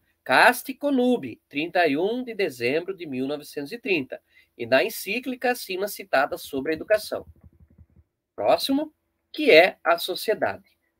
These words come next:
Mútuos direitos e deveres entre o homem e a sociedade.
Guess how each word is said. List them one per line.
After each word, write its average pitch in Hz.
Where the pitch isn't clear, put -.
Mútuos 311
direitos 247
e 269
deveres 139
entre 175
o 151
homem 320
e 262
a 233
sociedade. -